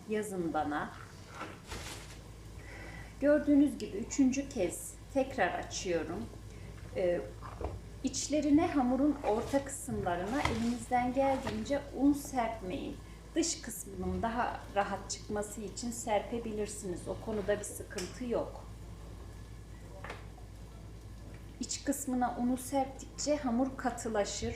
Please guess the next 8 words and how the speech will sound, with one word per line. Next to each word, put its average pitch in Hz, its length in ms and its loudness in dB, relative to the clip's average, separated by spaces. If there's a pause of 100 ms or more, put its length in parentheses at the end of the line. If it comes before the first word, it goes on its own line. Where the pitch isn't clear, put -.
(140)
o 202 300 4 (920)
cıvıklığını 196 720 0
kaybeder. 196 800 2
Bakın 214 320 -2
ben 214 140 0
son 226 280 -4
aşamada 165 560 -4
artık 190 540 0